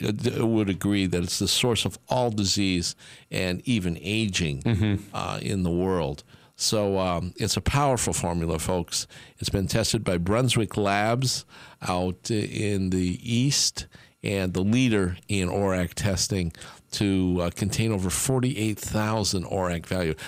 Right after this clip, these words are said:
Speaker 1: That's an unheard of number.
Speaker 2: Yeah.
Speaker 1: You know, I, it's astounding. I mean, people that are familiar with those numbers
Speaker 2: Yeah.
Speaker 1: and people that have formulated these products for years,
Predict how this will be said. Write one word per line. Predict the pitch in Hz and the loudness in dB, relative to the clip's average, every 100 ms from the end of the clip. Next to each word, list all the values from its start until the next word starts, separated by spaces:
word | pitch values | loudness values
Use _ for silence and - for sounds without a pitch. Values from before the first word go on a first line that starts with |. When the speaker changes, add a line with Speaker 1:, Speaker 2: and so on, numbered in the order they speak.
| - | -6
Speaker 1:
That's | 233 247 | -2 2
an | |
unheard | 175 101 90 127 113 | 2 2 2 2 2
of | 82 | 0
number. | 92 87 98 76 - _ - - | 0 2 2 0 -4 _ -10 -2
Speaker 2:
Yeah. | 214 143 - - | 2 2 -2 -4
Speaker 1:
You | 170 139 | 0 2
know, | 98 | 2
I, | 98 147 | 0 0
it's | 190 202 202 202 208 - | 0 2 4 4 2 2
astounding. | 139 - 139 131 135 110 95 | 2 2 2 4 2 2 0
I | |
mean, | 107 107 | 0 2
people | 147 147 | 2 2
that | 131 110 101 - - | 2 2 0 -4 -12
are | - 98 | -6 -2
familiar | - 104 117 131 120 | 0 2 2 2 2
with | 104 92 - - _ _ _ _ | 2 0 -2 -14 _ _ _ _
those | - 113 92 | 2 4 4
numbers | 107 110 113 95 85 | 4 4 4 4 2
Speaker 2:
Yeah. | |
Speaker 1:
and | 98 | 0
people | 87 135 123 | 0 0 2
that | 110 | 2
have | 98 | 0
formulated | - 131 139 147 127 110 101 | 0 2 4 4 4 2 2
these | 101 90 | 0 0
products | - 104 107 98 | 2 2 2 0
for | - 98 | 0 0
years, | 87 90 120 107 82 - | 2 2 2 2 0 -2